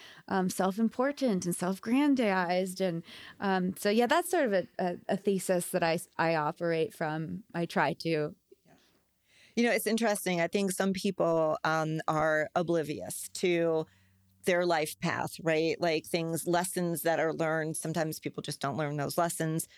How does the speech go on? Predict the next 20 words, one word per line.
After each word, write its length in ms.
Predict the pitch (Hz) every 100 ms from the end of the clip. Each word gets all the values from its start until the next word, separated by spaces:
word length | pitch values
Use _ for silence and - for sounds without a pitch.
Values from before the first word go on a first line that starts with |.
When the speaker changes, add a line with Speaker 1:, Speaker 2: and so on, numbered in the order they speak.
| - -
Speaker 2:
but 100 | 185
it's 140 | 190
actually 360 | 220 262 - 220
just 260 | 165 - -
set 160 | 165
up 180 | 170 -
along 260 | 151 147 143
the 60 |
way. 240 | 160 151 147
They're 140 | 165
just, 220 | 165 185
like, 120 | 175 170
little 160 | 175
bird 280 | 165 160 -
seed 420 | - 156 147 165
that 120 | -
<laughs> 20 | 349
Speaker 1:
They 80 |
are. 480 | 370 415 427 403 320
Speaker 2:
you 100 | 233